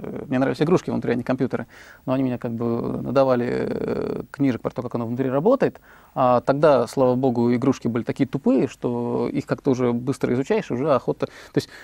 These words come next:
простую машинку можно разобрать, можешь у нее колесики открутить, там как-то разломать ее и понять, как она работает.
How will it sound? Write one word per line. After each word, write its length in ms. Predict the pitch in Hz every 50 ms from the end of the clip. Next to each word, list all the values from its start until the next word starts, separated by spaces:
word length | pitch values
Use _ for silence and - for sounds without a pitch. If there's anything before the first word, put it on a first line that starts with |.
| - - - _ _ _ -
простую 300 | 151 143 - - 233 208
машинку 340 | 190 165 - 226 185 - 151
можно 240 | 165 156 143 156
разобрать, 340 | 147 147 180 165 180 151 -
можешь 200 | 143 139 131 -
у 40 | 139
нее 40 | 127
колесики 420 | - 147 170 185 170 - - 160
открутить, 420 | 139 - - 156 143 - 156 139 -
там 140 | 139 123
как-то 240 | - 131 - - 135
разломать 480 | 123 113 123 139 147 151 175 180 - -
ее 80 | 143
и 20 | 135
понять, 180 | - 156 147
как 120 | - - -
она 100 | 131 135
работает. 440 | 147 156 156 147 123 - - -